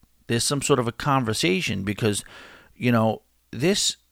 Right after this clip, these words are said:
should be happening already, right? Like, the-, these, these things that are being released are,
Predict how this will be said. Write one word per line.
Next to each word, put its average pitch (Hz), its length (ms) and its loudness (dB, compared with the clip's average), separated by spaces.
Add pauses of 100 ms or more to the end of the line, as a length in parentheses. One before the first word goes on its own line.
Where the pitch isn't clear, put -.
(720)
should 127 260 -2
be 120 100 2
happening 151 420 2
already, - 420 -6
right? 139 320 4 (160)
Like, 107 300 -4 (280)
the-, 120 280 -6
these, 147 360 0 (120)
these 127 340 0
things 170 260 2
that 135 120 6
are 120 40 2
being 123 240 2
released 117 440 0
are, 98 220 0